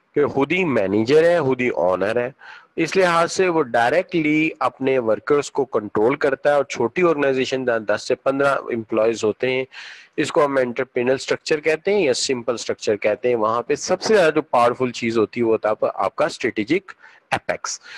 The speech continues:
तो यहाँ पे सबसे ज्यादा काम जो करता है, strategic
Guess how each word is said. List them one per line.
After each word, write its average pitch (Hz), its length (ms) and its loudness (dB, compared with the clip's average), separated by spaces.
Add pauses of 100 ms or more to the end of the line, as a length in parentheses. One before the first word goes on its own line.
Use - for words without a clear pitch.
(200)
तो 170 60 0
यहाँ 170 260 0
पे 190 120 -2
सबसे 202 260 -4
ज्यादा 175 220 4
काम 135 340 -2
जो 135 120 0
करता 127 260 -2
है, 127 60 2
strategic 117 580 -4